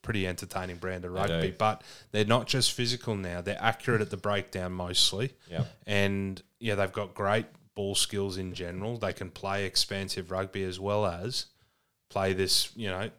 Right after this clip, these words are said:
Speaker 1: tight and tough footy. And so can France,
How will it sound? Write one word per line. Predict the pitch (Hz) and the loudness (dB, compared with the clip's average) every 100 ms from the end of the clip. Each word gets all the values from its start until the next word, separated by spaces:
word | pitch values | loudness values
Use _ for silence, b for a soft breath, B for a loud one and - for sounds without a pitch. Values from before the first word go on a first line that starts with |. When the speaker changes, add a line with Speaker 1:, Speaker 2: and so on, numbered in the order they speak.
| _ | _
Speaker 1:
tight | - 98 98 101 _ _ _ - | -4 0 0 -2 _ _ _ -6
and | 101 95 95 95 95 95 _ _ _ | -4 -2 -4 -6 -8 -12 _ _ _
tough | - 104 - | -4 -4 -4
footy. | - 107 131 95 | -8 -8 -8 -8
And | 87 85 b b b b _ | -8 -8 b b b b _
so | - 101 | 2 2
can | - 98 | 0 -6
France, | - 117 143 98 - - | -4 -4 -4 -2 -2 -4